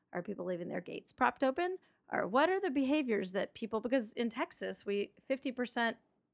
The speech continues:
every year, fifty percent of the kids that we lose to preventable drownings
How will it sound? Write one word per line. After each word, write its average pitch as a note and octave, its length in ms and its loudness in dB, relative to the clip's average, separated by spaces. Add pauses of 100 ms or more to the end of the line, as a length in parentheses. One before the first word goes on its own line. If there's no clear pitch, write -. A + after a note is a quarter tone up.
every C4+ 240 4
year, A3 200 2
fifty A3+ 280 -4
percent A3+ 340 -2
of F#3+ 60 -2
the G3+ 80 -4
kids G3+ 200 -4
that G#3 80 2
we F#3+ 80 0
lose G#3 520 0
to G3+ 280 -2
preventable G3 500 -4
drownings F3 600 0